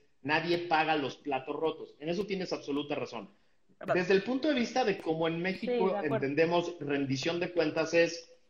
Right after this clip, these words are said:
Speaker 1: "Esto hice y esto entregué". ¿Por qué es tan importante, Dina? Porque, eh, eh, Morena quiere repetir. Y, y una de las partes más importantes de una democracia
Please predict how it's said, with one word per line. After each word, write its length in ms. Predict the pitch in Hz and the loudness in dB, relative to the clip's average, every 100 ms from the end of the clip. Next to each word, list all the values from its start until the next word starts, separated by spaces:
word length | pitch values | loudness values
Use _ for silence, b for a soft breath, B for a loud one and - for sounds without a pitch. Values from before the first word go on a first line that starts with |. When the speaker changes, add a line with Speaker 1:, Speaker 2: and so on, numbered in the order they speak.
| _ _ _ _ - | _ _ _ _ 2
Speaker 1:
"Esto 360 | 208 214 226 247 | 4 6 6 6
hice 460 | 214 196 196 240 - | 4 2 0 0 0
y 100 | 165 | 0
esto 200 | 170 180 | 0 -2
entregué". 480 | 180 196 196 165 - | -2 -2 -2 -4 -4
¿Por 140 | 196 | -4
qué 80 | 190 | -2
es 100 | 262 | -6
tan 160 | 269 262 | -4 -4
importante, 520 | 226 180 160 214 185 | -4 -4 -2 -2 2
Dina? 200 | 156 156 | 0 0
Porque, 500 | 160 156 165 170 - _ _ _ _ _ _ _ | -2 -2 0 -2 -8 _ _ _ _ _ _ _
eh, 160 | - - | -16 -14
eh, 140 | 170 - | -12 -2
Morena 400 | 190 196 262 277 | 8 10 10 6
quiere 240 | 254 262 | 6 6
repetir. 720 | 247 233 196 262 233 - - _ _ _ | 6 6 4 4 2 0 -16 _ _ _
Y, 360 | - 185 185 190 | -6 -2 -2 -2
y 40 | |
una 160 | 220 262 | -2 0
de 60 | 269 | -2
las 140 | 202 | -2
partes 280 | - 208 208 | -2 -2 -2
más 200 | 202 208 | -2 -4
importantes 560 | 233 202 - 185 190 170 | -4 -6 -4 -4 -2 -2
de 80 | 170 | 0
una 120 | 170 | 0
democracia 720 | 175 170 185 175 - 120 107 | -2 -2 -2 -4 -4 -6 -8